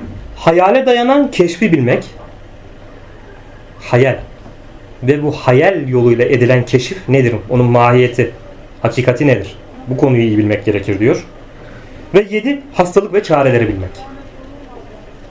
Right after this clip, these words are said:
Demek ki as-, bu ilimleri bilmek için insanın belli bir düzeyde matematik, fizik, coğrafya, kimya bilgilerine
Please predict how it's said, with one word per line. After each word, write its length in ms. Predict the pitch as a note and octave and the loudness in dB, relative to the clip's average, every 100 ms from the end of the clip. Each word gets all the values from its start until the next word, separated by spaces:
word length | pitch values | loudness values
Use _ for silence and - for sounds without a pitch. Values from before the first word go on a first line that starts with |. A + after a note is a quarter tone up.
| - - - - - - - - - - C#3 | -20 -20 -20 -20 -20 -20 -20 -20 -20 -2 0
Demek 260 | B3+ B3 | 0 -2
ki 100 | - | -2
as-, 240 | C#3+ F3 - D#3+ C#3 | -2 -2 -4 -10 -2
bu 100 | A#3 | 0
ilimleri 400 | G3+ F3+ C3 B2+ | 4 4 4 4
bilmek 280 | D3 G3+ G3 | 2 2 0
için 240 | - B2+ C#3+ | -2 -4 -2
insanın 460 | D#3 D#3+ D3+ D3 | 0 0 -2 0
belli 220 | C3 - | 0 0
bir 100 | D#3 | -2
düzeyde 340 | B2+ A#2 G#2+ B2 | -2 -2 0 0
matematik, 540 | B2 B2+ C3 A#2 A#2+ | 0 2 2 2 -2
fizik, 360 | - B2 B2+ B2+ | -2 -2 -2 0
coğrafya, 520 | B2+ B2+ B2+ A#2 A#2 | 2 2 0 -4 -6
kimya 460 | - B2+ A#2 B2 - - - - - - | 0 2 4 2 -2 -16 -20 -20 -18 -6
bilgilerine 800 | C3 C#3+ C3+ C3+ C3 C3 E3+ | 0 2 2 2 2 0 0